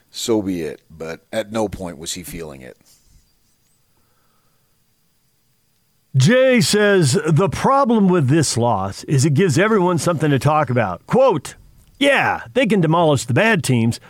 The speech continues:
Speaker 2: but then look what happens when they play a good team. Close quote. Just another thing for the haters to judge us on. It's not college football. It doesn't matter what the haters think.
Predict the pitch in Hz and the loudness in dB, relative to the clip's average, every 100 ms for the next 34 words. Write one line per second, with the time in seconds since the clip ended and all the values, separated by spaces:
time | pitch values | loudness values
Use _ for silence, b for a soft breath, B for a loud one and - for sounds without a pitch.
0 | B 123 107 92 104 170 - 135 131 - | B -6 -4 -2 -2 -2 -4 -6 -6 -4
1 | 107 110 113 87 82 85 - 113 110 101 | -4 -2 -4 -4 -10 -16 -10 -6 -6 -8
2 | 85 - - 120 - 95 80 85 _ _ | -10 -2 -2 -2 -6 -10 -12 -18 _ _
3 | _ _ b b b b _ _ _ _ | _ _ b b b b _ _ _ _
4 | - 151 127 107 - 113 85 - _ 233 | -2 0 0 -2 -2 -2 -4 -12 _ 0
5 | 277 262 269 208 165 202 160 143 120 120 | 0 2 0 0 0 0 0 0 0 2
6 | 156 123 110 113 92 139 107 101 80 - | 2 0 -2 -4 -2 -2 -2 -4 -8 -8
7 | 92 82 - _ B B B B B B | -10 -12 -18 _ B B B B B B
8 | - 135 127 120 117 113 - 120 110 101 | -12 -4 -2 0 0 -2 -4 -6 -4 -6
9 | 90 87 95 98 110 95 101 98 98 92 | -6 -8 -8 -6 -4 -4 -6 -6 -6 -6
10 | 101 90 95 95 90 - 98 90 - | -8 -6 -6 -6 -10 -12 -10 -10 -14